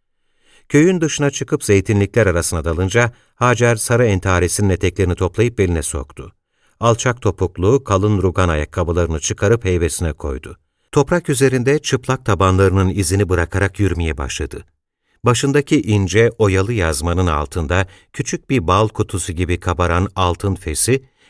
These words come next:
her adımda hafifçe titriyor, uzun boyu heybenin ağırlığıyla azıcık öne eğiliyordu. Hiçbir şey konuşmadan bir saat kadar yürüdük. Birkaç meyve ağacının arasına serpilmiş beş on evden ibaret Bey Obası'nı,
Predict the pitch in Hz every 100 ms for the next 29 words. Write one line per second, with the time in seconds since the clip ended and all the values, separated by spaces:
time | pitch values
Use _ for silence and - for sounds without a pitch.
0 | - 180 110 92 95 90 92 - 117 -
1 | 87 - - 87 78 117 143 _ 110 98
2 | 110 87 80 71 110 123 - 101 90 98
3 | 110 82 80 80 85 90 78 90 101 104
4 | 95 110 - 95 95 80 71 76 71 62
5 | - - _ _ _ _ _ - 180 -
6 | - - 147 131 131 - 82 85 85 113
7 | - - 80 - 90 87 82 73 67 -
8 | - _ _ _ _ 156 151 160 - 127
9 | 110 101 87 85 82 98 90 82 78 -
10 | 82 - 82 - 82 95 143 - 110 120
11 | 143 139 90 82 87 82 76 80 82 104
12 | - 101 73 73 73 - 113